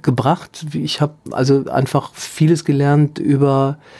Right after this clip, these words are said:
die Entstehung von Industriegesellschaft, von Arbeiterbewegung, von Armut und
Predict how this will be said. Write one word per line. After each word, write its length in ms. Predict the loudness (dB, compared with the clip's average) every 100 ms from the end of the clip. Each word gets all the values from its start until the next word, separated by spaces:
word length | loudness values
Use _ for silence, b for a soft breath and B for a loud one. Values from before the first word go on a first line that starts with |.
| B B B B B 0
die 300 | 4 4 4
Entstehung 580 | 2 2 2 4 4 2
von 420 | 0 2 4 2
Industriegesellschaft, 1300 | 0 2 2 2 0 0 2 2 2 0 -2 -6 -12
von 1120 | -2 0 2 2 2 0 -2 -4 -4 -4 -6 -2
Arbeiterbewegung, 1160 | 0 2 0 2 2 2 2 4 4 2 0
von 560 | -6 -2 0 2 0 -2
Armut 600 | 0 2 4 4 2 0
und 440 | -2 0 0 -2